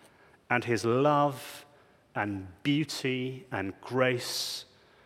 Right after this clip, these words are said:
today? That's the question if you're not a Christian. Will you come to Christ today? And for those of us who are Christian, will you engage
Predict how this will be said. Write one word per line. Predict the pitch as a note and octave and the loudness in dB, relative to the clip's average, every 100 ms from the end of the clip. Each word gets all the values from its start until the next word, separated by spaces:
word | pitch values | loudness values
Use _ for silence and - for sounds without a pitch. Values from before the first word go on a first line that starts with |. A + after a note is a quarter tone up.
| _ _ _ | _ _ _
today? | - - G2 F2+ F#2 | -4 0 2 2 4
That's | D#3+ A3 - | 6 6 4
the | F3+ | -4
question | - E3 - - C3 | 2 2 2 -2 -4
if | B2 - | -4 -4
you're | B2 | 0
not | C#3 | 0
a | |
Christian. | C#3+ - A2+ - F#2+ F#2 | 0 -4 -6 -8 -10 -6
Will | G#2 D#3+ | -2 0
you | F3 | 2
come | E3+ - C3+ A#2 G#2+ A2 - - - _ | 0 0 0 0 -2 -12 -18 -20 -20 _
to | - | -10
Christ | - - A2+ A2 G#2+ - | -10 -2 2 2 -2 -6
today? | - A#2 F#2+ | -8 -6 -4
And | C#3+ C3+ | -2 0
for | G3 F#3+ D#3+ | 0 0 0
those | D#3+ A3 A3 | 2 2 2
of | G3 | 2
us | F#3 - | 2 2
who | D3+ - | 0 2
are | C3+ | 2
Christian, | B2+ - A2 - G2+ G#2+ C3 _ _ _ _ _ _ _ - - - - - - | 0 -4 -6 -8 -10 -12 -16 _ _ _ _ _ _ _ -20 -20 -20 -20 -20 -8
will | C3 F#3 B3 | 6 8 8
you | A#3 G#3+ G3 | 6 6 8
engage | E3+ D3 C#3 A#2 A2 G#2+ - - - - | 8 8 8 8 6 0 0 0 0 -2